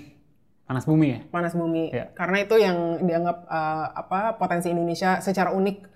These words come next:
Speaker 2: eh, dibanding negara lain besar karena kita di Ring of Fire, em, dan saat ini kalau untuk geothermal sepemahaman gue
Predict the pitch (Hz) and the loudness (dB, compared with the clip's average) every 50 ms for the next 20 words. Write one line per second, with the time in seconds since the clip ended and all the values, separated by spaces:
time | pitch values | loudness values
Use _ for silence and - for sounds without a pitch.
0 | _ _ _ _ _ _ _ - 165 165 165 165 170 170 170 170 170 165 165 160 | _ _ _ _ _ _ _ -4 -2 0 0 2 2 0 0 0 -2 -2 0 0
1 | 160 156 156 160 165 165 165 160 - - 185 180 202 208 202 190 170 165 175 165 | -2 -2 -2 -2 -2 -2 -2 -4 -2 0 2 2 2 2 0 -4 -4 -4 -6 -4
2 | 165 160 160 165 160 156 156 156 - 165 160 165 175 190 196 202 196 196 - - | -2 -2 -2 -2 -4 -6 -8 -6 -4 -4 -2 -2 -2 -2 -4 -4 -6 -10 -14 -16
3 | - 180 165 160 156 156 156 151 151 151 156 - 185 160 165 160 160 160 160 160 | -12 -10 -10 -8 -8 -8 -8 -8 -8 -8 -10 -6 -4 -2 -2 0 0 0 -2 -4
4 | 160 - - - - _ _ _ _ - - 180 175 170 180 185 220 247 - 202 | -6 -10 -18 -20 -20 _ _ _ _ -4 0 0 0 2 2 2 2 2 2 2
5 | 180 175 170 165 170 170 165 170 165 165 165 175 208 233 240 220 190 185 180 170 | 4 4 4 2 0 -2 -2 -2 -2 -2 -2 -2 -2 -4 -4 -4 -2 -2 -2 0
6 | 175 165 170 165 165 170 170 185 208 | 0 -2 -2 -2 -2 -2 0 2 2